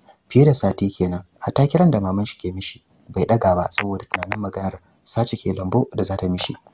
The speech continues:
Tun daga farfajiyar gidan yake kallon duk wanda ya kalle shi, amma bai kula kowa ba. Kai tsaye ɗakin maman shi ya shiga. Safina kaɗai ya samu kwance, kare mata kallo ya yi, ya zauna a kan kujera, yana faɗin, "Ke har yanzu jikin ne?"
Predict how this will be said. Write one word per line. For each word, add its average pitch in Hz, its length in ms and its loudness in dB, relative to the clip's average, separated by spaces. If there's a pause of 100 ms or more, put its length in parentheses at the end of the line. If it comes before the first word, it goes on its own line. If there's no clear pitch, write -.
(220)
Tun 190 160 8
daga 185 180 6
farfajiyar 107 560 -2
gidan 101 220 2
yake 95 220 0
kallon 95 300 -2
duk - 180 -4
wanda 117 220 2
ya 98 60 4
kalle 92 320 -2
shi, - 200 -10 (240)
amma 113 240 2
bai 107 140 4
kula 98 220 2
kowa 110 320 -2
ba. - 140 -2 (280)
Kai 175 160 6
tsaye - 180 2
ɗakin 123 280 2
maman 98 280 0
shi - 140 2
ya 92 40 6
shiga. - 280 -2 (380)
Safina 175 400 6
kaɗai - 300 2
ya 110 60 2
samu 110 320 2
kwance, 98 400 0 (440)
kare 180 260 6
mata 113 240 2
kallo 98 320 -4
ya 92 80 -4
yi, 92 240 -4
ya 104 80 2
zauna 117 260 2
a - 80 0
kan 98 180 -2
kujera, 92 380 -2 (340)
yana 107 180 4
faɗin, - 260 -2
"Ke 113 140 -2
har 117 240 -2
yanzu 107 200 2
jikin 101 300 0
ne?" 107 140 -8